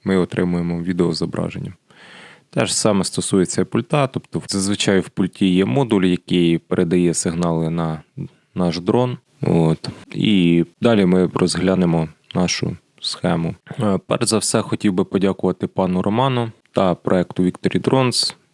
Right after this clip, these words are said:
і взагалі всім дотичним до цього проекту. Загальна схема виглядає ось таким ось чином. На діаграмі досить багато елементів, але я думаю, в кінці ви зрозумієте, що будова досить проста і,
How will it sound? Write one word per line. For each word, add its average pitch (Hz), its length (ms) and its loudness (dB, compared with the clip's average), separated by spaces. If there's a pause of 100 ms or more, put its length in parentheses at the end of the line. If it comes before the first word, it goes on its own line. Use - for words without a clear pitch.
(120)
і - 140 -2
взагалі 85 420 0
всім 87 340 -2
дотичним 85 600 -4
до - 60 -10
цього - 220 0
проекту. - 480 -8 (960)
Загальна 120 400 2
схема 101 400 0
виглядає 87 480 2
ось - 260 -2
таким - 320 -8
ось - 140 -8
чином. 95 440 -2 (180)
На 107 180 -8
діаграмі 98 500 0
досить - 760 -6
багато 87 260 -4
елементів, 104 600 0
але 95 320 2
я 87 140 2
думаю, 87 300 0
в - 60 -8
кінці - 340 -4
ви 87 140 2
зрозумієте, 87 560 -2
що - 200 -4
будова 85 600 0 (800)
досить - 400 -2
проста - 720 -2
і, 82 540 -2